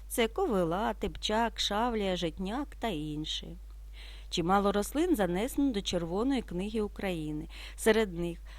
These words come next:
аденофора кримська, борщівник пухнастий, жовтець роздільний, зозулинець пурпуровий. У Кримських горах водяться тварини різних груп, бо є всі необхідні умови для їхнього життя. На положистих схилах у листяних лісах водяться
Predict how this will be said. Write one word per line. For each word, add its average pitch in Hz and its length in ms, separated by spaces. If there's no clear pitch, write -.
аденофора 254 720
кримська, 220 600
борщівник 226 680
пухнастий, 190 800
жовтець 269 460
роздільний, 190 640
зозулинець 233 720
пурпуровий. 151 840
У 190 60
Кримських 240 520
горах 277 400
водяться 208 460
тварини 214 520
різних 269 440
груп, 180 260
бо 180 220
є 262 200
всі 370 220
необхідні 320 540
умови 214 400
для 165 120
їхнього 165 460
життя. 151 480
На 220 100
положистих 277 680
схилах 294 500
у 220 60
листяних 208 560
лісах 185 440
водяться 196 500